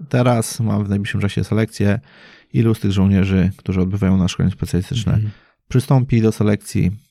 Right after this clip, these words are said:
Speaker 1: ilu z nich ukończy tą selekcję, no i wtedy będziemy mogli, e,
Speaker 2: No,
Speaker 1: mówić,
Speaker 2: zgadza
Speaker 1: czy
Speaker 2: się.
Speaker 1: to działa, czy nie działa.
Speaker 2: No, no, okej. Y, czy, czy pamiętasz jakieś kwiatki, y, swoich, y,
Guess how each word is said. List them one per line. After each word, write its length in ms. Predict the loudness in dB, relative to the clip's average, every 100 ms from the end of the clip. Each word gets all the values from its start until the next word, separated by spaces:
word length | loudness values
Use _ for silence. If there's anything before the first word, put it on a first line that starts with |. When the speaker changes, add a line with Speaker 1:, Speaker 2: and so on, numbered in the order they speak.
| _
Speaker 1:
ilu 220 | -4 -2
z 80 | -4
nich 300 | -6 -8 -8
ukończy 380 | 0 2 2 2
tą 120 | -2
selekcję, 540 | 0 0 0 0 -2 -2 -12 -20 -4
no 60 |
i 40 | -4
wtedy 240 | 0 -2
będziemy 280 | -2 -2 0
mogli, 380 | 0 0 0 -2 -6 -20 -20 _ _ _ _ _
e, 220 | -10 -10 -16 _ _ _ _ -16
Speaker 2:
No, 240 | -6 0
Speaker 1:
mówić, 380 | 4 4 4 2
Speaker 2:
zgadza 180 | 0 2
Speaker 1:
czy 60 |
Speaker 2:
się. 80 | 2
Speaker 1:
to 260 | 2 2 2
działa, 460 | 2 2 2 2 -2 -12 -18
czy 160 | -8 -2
nie 100 | 0
działa. 320 | 0 -2 -4 -6
Speaker 2:
No, 60 | -8 -8 -12 -12
no, 120 | -10 -8 -10 -10
okej. 340 | -10 -8 -8 -10 -14 _ _ _ _ _ _ _ _ _ _ -20 -20 _ _ _ _ _ _ _
Y, 420 | -2 0 2 0 -4 -4
czy, 140 | -4 -4 -6
czy 100 | -4
pamiętasz 420 | 2 2 4 4
jakieś 280 | 2 2 -2
kwiatki, 600 | -2 -2 -2 -2 -4 -4 -4 -2 0 0
y, 40 | -2
swoich, 560 | -2 0 2 0 -2
y, 400 | -2 0 0 0